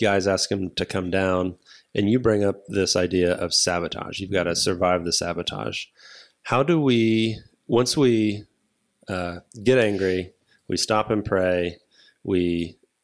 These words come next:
um, think before we act, we go and do it. How do we discern sabotage,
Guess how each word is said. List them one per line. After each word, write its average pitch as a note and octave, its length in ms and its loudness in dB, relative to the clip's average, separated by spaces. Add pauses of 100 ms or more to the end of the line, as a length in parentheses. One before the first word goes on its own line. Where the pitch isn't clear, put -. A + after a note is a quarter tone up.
(160)
um, E2+ 460 -10 (360)
think G2+ 420 -2
before F#2+ 300 0
we F#2 140 0
act, F2 460 -2 (260)
we F#2+ 120 0
go G#2+ 200 4
and G#2 140 2
do F#2+ 160 4
it. F#2 160 2 (300)
How B2 140 0
do E3+ 120 2
we E3 100 2
discern F#2+ 720 0
sabotage, G2+ 1160 0